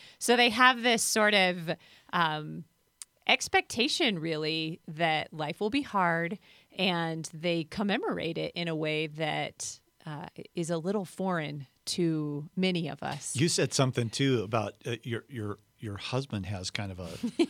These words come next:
Speaker 1: <laughs>
Speaker 2: a, a kind
Speaker 1: He
Speaker 2: of a
Speaker 1: relates,
Speaker 2: deep attachment
Speaker 1: he
Speaker 2: to this.
Speaker 1: relates
Speaker 2: <laughs>
Speaker 1: very much to this, this culture. He, whenever he reads the Old Testament, he was like, "Ah,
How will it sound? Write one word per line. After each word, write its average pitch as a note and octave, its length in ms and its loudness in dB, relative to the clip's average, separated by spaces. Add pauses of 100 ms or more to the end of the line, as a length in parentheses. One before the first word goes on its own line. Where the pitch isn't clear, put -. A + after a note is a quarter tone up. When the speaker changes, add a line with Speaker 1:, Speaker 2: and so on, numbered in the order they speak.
(160)
Speaker 1:
<laughs> - 0 -
Speaker 2:
a, A2 140 0 (120)
a B2+ 240 4
kind B2+ 160 2
Speaker 1:
He D#3+ 60 10
Speaker 2:
of - 80 8
a - 40 12
Speaker 1:
relates, D#4+ 400 8
Speaker 2:
deep - 20 8
attachment - 500 8
Speaker 1:
he F#4 60 10
Speaker 2:
to F4 60 6
this. F#4 80 10
Speaker 1:
relates E4+ 320 8
Speaker 2:
<laughs> - 0 -
Speaker 1:
very D4 380 10
much A#3+ 480 6
to A#3 340 8
this, G3 720 2
this G#3 260 2
culture. F#3+ 460 2
He, F#3+ 320 2
whenever A3+ 400 6
he D4 160 4
reads A#3 280 0
the G3+ 180 6
Old G3 180 4
Testament, G3 500 0
he G#3 120 2
was G3 100 0
like, G3+ 180 -6
"Ah, F3+ 300 0